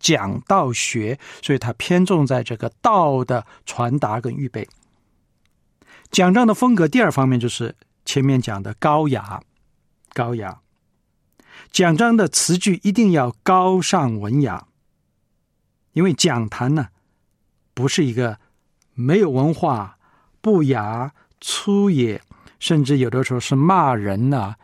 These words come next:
觉得是斥责罪恶学古代的这个先知，不是的。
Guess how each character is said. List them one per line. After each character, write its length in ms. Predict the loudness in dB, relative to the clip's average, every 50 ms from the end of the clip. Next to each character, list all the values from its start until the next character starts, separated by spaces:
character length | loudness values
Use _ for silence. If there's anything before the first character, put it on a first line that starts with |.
| _ _
觉 180 | -2 0 0 2
得 120 | 0 0
是 140 | 0 -2 -4 -2 0
斥 300 | 0 2 2 2 2 2
责 240 | 2 0 0 0
罪 320 | 0 2 2 2 2 4 2
恶 180 | 2 0 0
学 260 | -2 -2 -2 0 0 0
古 220 | 0 -2 -4 -2
代 220 | 0 0 0 2 2
的 160 | 0 0 0
这 140 | 0 -2 -2
个 200 | -2 -4 -4 -6 -8 -12 -6 -2
先 280 | 0 2 2 2 2
知， 240 | 0 0 -2 -4 -4 -6 _ _ _ _ _ -8
不 140 | -8 -6
是 220 | -6 -4 -4 -6 -6
的。 180 | -6 -10 -16